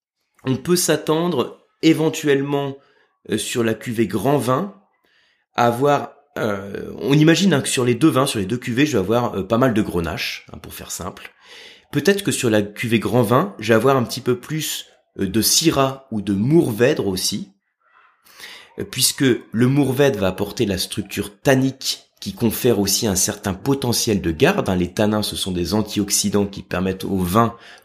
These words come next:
de tenir au cours du temps. Et la syrah peut être là pour apporter de la fraîcheur et une certaine complexité en termes d'arôme. Donc peut-être que ça peut être déjà une différence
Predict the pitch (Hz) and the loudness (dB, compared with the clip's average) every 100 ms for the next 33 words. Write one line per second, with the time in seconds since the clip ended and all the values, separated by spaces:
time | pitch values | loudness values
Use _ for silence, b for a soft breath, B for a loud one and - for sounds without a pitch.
0 | - 85 - 120 117 95 87 90 82 90 | -14 -8 2 4 4 2 0 -6 -6 -4
1 | 151 202 - B B B B 127 123 147 | -4 -4 -10 B B B B 4 6 4
2 | - 156 131 165 226 - 117 110 123 127 | 2 4 4 2 0 0 0 2 2 2
3 | 190 - 107 101 107 - 127 101 92 - | 2 -2 -2 0 -2 -4 -4 -4 -4 -2
4 | 131 - 143 170 156 - 107 101 123 120 | 0 2 2 2 -2 0 2 4 0 0
5 | 120 - 147 139 135 - 123 156 135 98 | -2 -2 -6 -2 -2 -2 -2 -2 -2 0
6 | 120 104 101 85 82 78 - B B B | 2 2 2 0 -2 -4 -10 B B B
7 | 127 123 - 220 226 277 - 170 143 139 | 0 0 2 2 2 0 0 2 2 4
8 | 156 139 151 160 107 - - 117 139 180 | 2 4 4 2 2 -2 2 2 2 -4
9 | - | -6